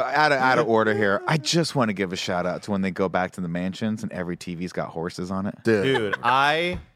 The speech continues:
Speaker 3: me and the whole, like, I feel like me and the whole row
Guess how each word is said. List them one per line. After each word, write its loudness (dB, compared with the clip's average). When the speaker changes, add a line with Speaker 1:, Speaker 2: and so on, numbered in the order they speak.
Speaker 3:
me -2
and -4
the 0
whole, -4
like, -2
I -2
feel -6
like -4
me -4
and -4
the -2
whole -4
row -4